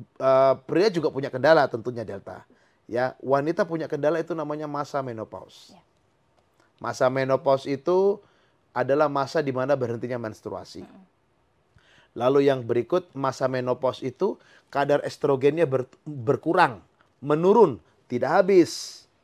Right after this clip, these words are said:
Speaker 1: ya. Sehingga apa yang terjadi? Waktu menopause itu hasrat seksnya hilang.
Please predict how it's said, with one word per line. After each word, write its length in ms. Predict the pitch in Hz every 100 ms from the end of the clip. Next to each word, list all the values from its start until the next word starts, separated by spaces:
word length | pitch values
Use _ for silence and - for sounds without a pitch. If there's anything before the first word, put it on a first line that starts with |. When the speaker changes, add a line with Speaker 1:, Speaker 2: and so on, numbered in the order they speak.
| -
Speaker 1:
ya. 340 | 110 147 165 _ _ _
Sehingga 320 | - 127 151
apa 80 | 139
yang 120 | 135 123
terjadi? 580 | 110 110 107 151 233 - _ _ -
Waktu 580 | 113 113 - _ 214 247 262
menopause 640 | 208 143 127 120 120 -
itu 480 | 123 - 120 135 151 - - _ _
hasrat 500 | 110 110 - 110 -
seksnya 380 | 110 104 101 87
hilang. 300 | 85 85